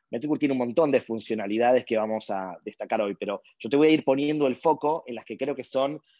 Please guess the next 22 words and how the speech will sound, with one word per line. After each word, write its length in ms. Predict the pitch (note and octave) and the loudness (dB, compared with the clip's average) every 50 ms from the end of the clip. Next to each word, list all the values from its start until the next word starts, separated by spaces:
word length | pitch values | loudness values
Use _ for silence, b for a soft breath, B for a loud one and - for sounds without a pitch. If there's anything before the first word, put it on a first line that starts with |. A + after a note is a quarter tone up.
| _ _ - | _ _ -10
las 240 | G#2+ G2 F2+ - | -10 -8 -8 -6
más 120 | A#2 C3+ C#3 | -6 -4 -2
rompedoras, 680 | D3+ D#3 C#3+ A2+ A#2+ G#2+ A2 C3+ C#3 B2+ A2+ G2 F#2 | 0 0 0 0 -2 -2 0 2 2 2 0 -2 -6
¿no? 200 | G#2 A2 A#2+ B2 | -6 -4 -2 -2
Las 160 | A#2+ A2 F#2+ - | -2 -4 -6 -8
que 580 | - G#2 G2+ G2 G2 F#2+ F#2+ F#2+ F#2 F2 - _ G#2 G#2 G#2 _ | -10 -10 -8 -8 -8 -10 -10 -10 -12 -12 -16 _ _ -20 -20 _
mejor 600 | - C3 A#2+ A#2+ A#2 - - - D3+ D#3 E3 D#3 | -12 -8 -6 -4 -4 -4 0 2 4 4 4 2
te 100 | - C#3 | 2 2
van 180 | A#2+ A#2+ B2 A#2+ | 2 2 0 0
a, 500 | A#2 A2+ G#2 G#2 G2+ G2 F#2+ F2+ E2+ - _ - | -2 -4 -4 -6 -8 -8 -10 -12 -14 -16 _ -8
te 100 | G#2+ G#2+ | -6 -6
van 140 | G#2+ A2 | -4 -4
a 80 | G2+ G2 | -6 -8
venir. 260 | G2+ F#2 F2 F2 E2+ | -8 -10 -12 -12 -14
Así 200 | F2+ - - G#2+ | -12 -10 -10 -6
que 180 | - A#2+ G#2+ - B B B B | -4 -4 -4 -4 B B B B
vamos 260 | - A#2+ C3+ D3 - | 2 2 2 4 4
a 60 | D#3 C3 | 2 0
descubrir 420 | - - A#2 A2+ A#2 C3+ C#3 B2 | 0 0 -4 -2 -2 -2 -2 -2
paso 220 | B2+ A2+ - - | -4 -4 -4 -4
a 80 | A2+ G2+ | -4 -4
paso 400 | B2+ A#2+ - - C#3+ C#3+ - | -4 -4 -4 -2 -4 -4 -4